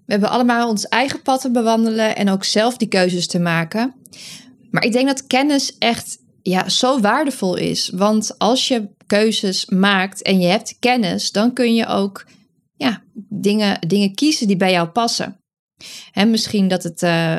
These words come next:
dat vlees eten gewoon heel goed bevalt en dat je helemaal niet voelt dat je geen vlees, eh, wil eten, dan is dat gewoon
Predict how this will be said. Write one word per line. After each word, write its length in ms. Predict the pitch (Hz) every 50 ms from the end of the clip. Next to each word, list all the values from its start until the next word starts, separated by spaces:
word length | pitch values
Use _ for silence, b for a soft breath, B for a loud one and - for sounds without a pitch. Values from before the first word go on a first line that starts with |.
| - -
dat 220 | - - 160 -
vlees 300 | - - 170 165 175 165
eten 300 | - - 175 165 165 175
gewoon 200 | - - 170 170
heel 120 | 175 185
goed 180 | 190 - 185 165
bevalt 460 | 170 160 - 160 151 196 254 277 -
en 100 | 262 226
dat 160 | 202 180 165
je 80 | - 180
helemaal 540 | 170 165 160 160 160 165 165 175 165 165 175
niet 160 | 233 254 -
voelt 240 | - - 269 262 254
dat 160 | 254 240 240
je 100 | - 208
geen 220 | - - 202 202
vlees, 380 | 196 - 196 185 190 190 - -
eh, 200 | 202 185 185 180
wil 200 | 175 170 170 -
eten, 340 | - - 170 170 170 165 190
dan 120 | 196 180
is 100 | 175 165
dat 200 | - 170 160 -
gewoon 460 | - 175 165 170 165 160 165 160 160